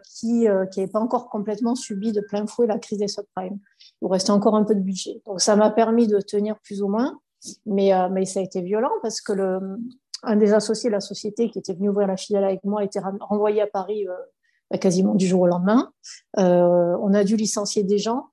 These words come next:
Donc ça, pour moi, euh, humainement, euh, euh, ça a été extrêmement difficile.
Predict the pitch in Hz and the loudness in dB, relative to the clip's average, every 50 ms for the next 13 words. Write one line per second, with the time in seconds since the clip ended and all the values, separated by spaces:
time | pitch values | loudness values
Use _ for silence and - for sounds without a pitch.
0 | _ - 196 180 180 180 - - 233 233 226 226 - 208 185 202 208 214 220 220 | _ -14 -12 -12 -10 -10 -6 -2 0 0 0 -2 -4 -6 -4 -2 0 0 0 0
1 | 214 202 190 185 180 180 185 - - 240 220 226 226 214 214 214 214 220 226 233 | 0 -2 -2 -2 -2 -4 -6 -6 -4 -2 0 0 0 0 0 -2 -2 -2 -2 -4
2 | 226 208 185 175 180 180 - - _ _ _ _ _ _ _ _ _ _ _ _ | -4 -6 -8 -10 -14 -16 -16 -18 _ _ _ _ _ _ _ _ _ _ _ _
3 | - 185 175 170 165 - - 190 185 190 - - - 208 - - - - - 220 | -8 -6 -4 -4 -2 0 0 0 0 0 -2 -2 -2 -2 -4 -4 -4 0 2 4
4 | 214 214 214 214 208 202 - 220 208 - - 240 | 4 6 4 4 2 0 -2 -4 -6 -4 -4 -4